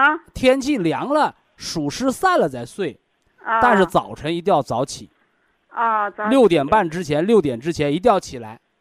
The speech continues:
Speaker 2: 啊。
Speaker 1: 吸收早晨第一缕阳光那个肺的魄力。
Speaker 2: 啊，
Speaker 1: 这对肺病的人特别有好处。
Speaker 2: 啊。啊，啊。
Speaker 1: 哎，完了，保健品的服用上。
Speaker 2: 哎。
Speaker 1: 夏天呢，调脾肾。
Speaker 2: 啊，现在，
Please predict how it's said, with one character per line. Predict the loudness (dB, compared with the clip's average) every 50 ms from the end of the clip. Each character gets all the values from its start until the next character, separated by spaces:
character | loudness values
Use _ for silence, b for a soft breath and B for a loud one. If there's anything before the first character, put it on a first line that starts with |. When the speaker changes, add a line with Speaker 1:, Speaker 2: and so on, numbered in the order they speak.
| _ _ _ _ _
Speaker 2:
啊。 | -4 0 2 4 4 4 4 2
Speaker 1:
吸 | 2 0 0 -2 -2 0
收 | 2 4 4 4 4
早 | 2 -2 -2 -2
晨 | -4 -6 -8 -6
第 | -4 -4 -2 -2
一 | 0
缕 | 2 2 2 2
阳 | 2 0 0 2 4
光 | 4 4 4 2
那 | 0 0
个 | 0 -2 -2
肺 | -2 -2 -2 -2 0
的 | 0 -4
魄 | -6 -6 -6 -6 -4 -4
力。 | -6 -8 -12 -16 _ _ _ _ _ _ _ _ _ _ _ _
Speaker 2:
啊， | -4 0 2 2 2 4
Speaker 1:
这 | 4 4
对 | 6 6 4 4 4 2
肺 | -2 -2
病 | -2 -4 -4 -4
的 | -2
人 | -4 -4 -4
特 | -4 -6 -4
别 | -2 -2
有 | -4
好 | -4 -6 -12 -16
处。 | -18 -20 -20 _ _ _ _ _ _
Speaker 2:
啊。 | -6 -4 -2 -2 -2 -2
啊， |
啊。 | -2 -2 -2 -2 0 -2 -2 -6 -8 -12
Speaker 1:
哎， | -18 _ _ _ _ _ _ _ _
完 | -2 0 2
了， | 4 4
保 | 4 4 4 4 4
健 | 2 2 2 2
品 | 2 4
的 | 4 2 2
服 | 2 2 0
用 | 0 0 0 -2
上。 | -4 -6 -8 _ _ _ _ _ _ _ _ _ _ _ _
Speaker 2:
哎。 | -2 0 0 0 0 -2 -6 -10 _ _
Speaker 1:
夏 | -18 -6 -2 -2 0 0 0
天 | 0 0 -2 0
呢， | 0 0 -2 -2
调 | -2 0 0 0
脾 | 0 -2 -6 -4 -4 -4
肾。 | -2 -2 -4 -4 -4 -8 _ _ _ _ _ _ _ _ _ _ _ _ _ _
Speaker 2:
啊， | -4 -4 -2 0
现 | 0 0 2 2
在， | 2 2 2 0 -4